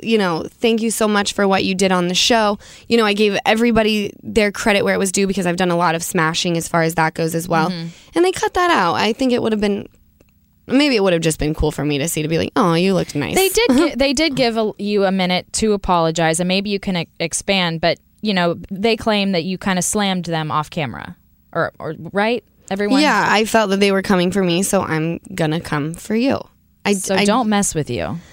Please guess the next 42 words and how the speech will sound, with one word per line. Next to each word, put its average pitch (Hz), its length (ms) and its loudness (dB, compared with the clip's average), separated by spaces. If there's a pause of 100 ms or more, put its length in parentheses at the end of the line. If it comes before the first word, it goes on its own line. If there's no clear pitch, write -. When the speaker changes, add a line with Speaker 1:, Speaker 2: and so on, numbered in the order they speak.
(380)
Speaker 1:
It, 403 240 4
I 370 120 4
feel 381 180 2
like 427 160 2
it's 427 140 -2
that 415 180 4
way 403 140 4
with 392 180 2 (100)
anybody. 196 600 4
And 240 160 2
if, 262 100 2
Speaker 2:
Yeah. 226 300 0
Speaker 1:
if 240 200 2
you 233 240 2
don't 202 360 2
retaliate, 262 720 2
then 196 300 2
you 190 500 2
are 175 180 2
like 170 220 2
Jesus, 170 540 0
and 156 280 0
I 151 140 0
commend 160 460 2
you. 156 300 2 (420)
That 160 240 0
makes 156 240 0
just - 260 0
you, 160 220 2
because 151 320 -2
I 151 180 -2
sure 151 220 -2
am 147 80 -4
not 135 180 -4
that 95 160 -4
way. 67 240 -10
Speaker 2:
Right. 139 300 -2 (600)
That's, 190 220 -6
that, 180 260 -4
yeah. 151 340 -2 (120)
Okay, 175 320 0
so 202 400 0